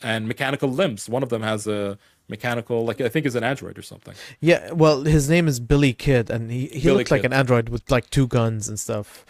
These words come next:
Speaker 1: Yeah, yeah.
Speaker 2: Uh,
Speaker 1: And in the trailer, it looks like he's, it looks like he's, like, a, I think a, a, a dog or a lion or something, whatever, but, like, in human form. If you go to the website, he's always wearing a mask.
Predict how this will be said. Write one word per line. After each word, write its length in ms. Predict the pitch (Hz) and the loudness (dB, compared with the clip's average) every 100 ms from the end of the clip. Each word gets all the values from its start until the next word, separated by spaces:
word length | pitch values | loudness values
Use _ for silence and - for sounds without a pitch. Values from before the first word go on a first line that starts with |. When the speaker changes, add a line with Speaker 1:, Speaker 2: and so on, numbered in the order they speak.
| - | -4
Speaker 1:
Yeah, 360 | 143 123 117 123 | 0 2 0 0
yeah. 100 | 120 | 0
Speaker 2:
Uh, 160 | 110 110 | 0 0
Speaker 1:
And 300 | 131 135 135 | 0 -2 -4
in 140 | 160 156 | -4 -2
the 100 | 175 | -2
trailer, 520 | - 139 147 156 156 | 0 0 2 2 2
it 100 | 147 | 0
looks 340 | 131 156 165 185 | 0 0 0 -2
like 200 | 151 - | -2 -4
he's, 440 | 131 127 110 - _ _ _ _ _ _ _ _ _ _ _ - - | -8 -6 -8 -14 _ _ _ _ _ _ _ _ _ _ _ -20 -16
it 100 | 120 | -8
looks 240 | 113 180 - | -4 -2 -2
like 140 | - | 0
he's, 160 | 151 127 | 0 0
like, 200 | 110 110 | -2 0
a, 220 | 107 101 | -2 -4
I 100 | 98 | -8
think 240 | 98 139 135 | -6 -6 -4
a, 400 | 101 - 101 95 | -6 -6 -12 -12
a, 40 | 98 | -14
a 20 | |
dog 560 | - 127 165 160 147 117 | -2 2 4 4 2 -2
or 140 | 104 | -8
a 40 | 98 | -4
lion 480 | 104 143 139 127 117 | 0 0 0 -2 -4
or 120 | 98 | -8
something, 360 | 135 131 127 | -6 -6 -4
whatever, 280 | 113 117 127 | -2 0 2
but, 120 | 113 | 0
like, 180 | 107 101 | -2 -2
in 80 | 101 | -6
human 300 | 98 120 110 | -8 -6 -8
form. 480 | - 139 110 98 104 _ _ _ - | -4 -2 -2 -4 -10 _ _ _ -18
If 140 | 113 | -6
you 60 | 139 | 0
go 120 | 175 | 0
to 120 | 180 | 2
the 60 | 135 | 2
website, 440 | 151 151 123 107 | 0 0 0 0
he's 160 | 113 123 | -2 0
always 300 | 135 135 120 | 2 2 0
wearing 200 | 123 104 | -2 -2
a 40 | |
mask. 420 | 98 104 - - | -2 -2 -4 -12